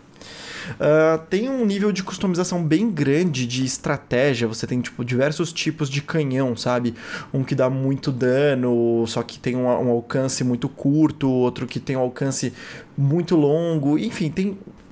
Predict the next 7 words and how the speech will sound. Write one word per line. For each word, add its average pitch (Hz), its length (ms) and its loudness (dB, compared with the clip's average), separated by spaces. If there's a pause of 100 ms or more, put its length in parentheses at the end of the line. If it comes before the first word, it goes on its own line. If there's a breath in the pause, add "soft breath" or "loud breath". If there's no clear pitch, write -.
algumas 196 300 -2
coisas 175 200 0
assim. 220 160 -4
Ele 226 140 0
é 240 60 0
bem 190 380 -2
arcadezão, 190 1040 -2